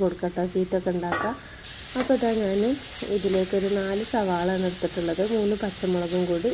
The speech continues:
ചോപ്പറിലിട്ടിട്ട് ചെറുതാക്കി ഒന്ന് അരിഞ്ഞെടുത്തതാണ് കേട്ടോ. അത് നമ്മൾ കത്തിയിട്ടാണെന്നുണ്ടെങ്കിൽ ചെറുതായിട്ടൊന്ന് അരിഞ്ഞെടുക്കുക, ഒരുപാട് വാട്ടി കളിക്കേണ്ട ആവശ്യമൊന്നുമില്ല കേട്ടോ. ആ, സമൂസക്ക് ഞാൻ ചിലതിലൊക്കെ കണ്ട് തിരിച്ച് മറിച്ചൊക്കെ ഇട്ട് ഒരുപാട് അങ്ങോട്ട് വാട്ടി, ഉം,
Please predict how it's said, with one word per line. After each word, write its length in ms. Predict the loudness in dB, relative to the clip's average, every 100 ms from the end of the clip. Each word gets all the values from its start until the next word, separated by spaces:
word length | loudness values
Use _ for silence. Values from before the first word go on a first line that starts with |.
| 0 2
ചോപ്പറിലിട്ടിട്ട് 840 | 2 2 0 0 0 0 0 0 0
ചെറുതാക്കി 540 | 0 0 0 0 0 0
ഒന്ന് 180 | 0 -2 -6 -10 -10 -12 -4 0
അരിഞ്ഞെടുത്തതാണ് 720 | 2 2 0 0 0 2 2
കേട്ടോ. 280 | 0 -2 0
അത് 100 | 0 0
നമ്മൾ 180 | 0 0 0
കത്തിയിട്ടാണെന്നുണ്ടെങ്കിൽ 880 | -2 0 0 2 2 0 0 0 0 0
ചെറുതായിട്ടൊന്ന് 680 | -2 0 2 2 0 -2 0
അരിഞ്ഞെടുക്കുക, 500 | 0 0 0 0 0 2
ഒരുപാട് 580 | 2 2 0 0 2 2 0
വാട്ടി 240 | 0 -2 0
കളിക്കേണ്ട 380 | 0 0 -2 0
ആവശ്യമൊന്നുമില്ല 480 | -2 0 0 0 0
കേട്ടോ. 180 | 0 -4 -8 -10 -12 -10 -10 -6
ആ, 40 | -4 -4 -2
സമൂസക്ക് 580 | 0 0 0 0 0 0 0
ഞാൻ 100 | -2 0
ചിലതിലൊക്കെ 520 | 2 2 2 0 0
കണ്ട് 160 | 0 0 -2 0 0 2
തിരിച്ച് 360 | 2 2 -2 -2 0
മറിച്ചൊക്കെ 400 | -2 -4 -4 0
ഇട്ട് 80 | 0
ഒരുപാട് 440 | 0 0 -2 0 0
അങ്ങോട്ട് 260 | 0 2 2 2
വാട്ടി, 440 | 2 -2 -2 -4 -4 -10 -12 -12 -12 -8 -4
ഉം, 180 | -4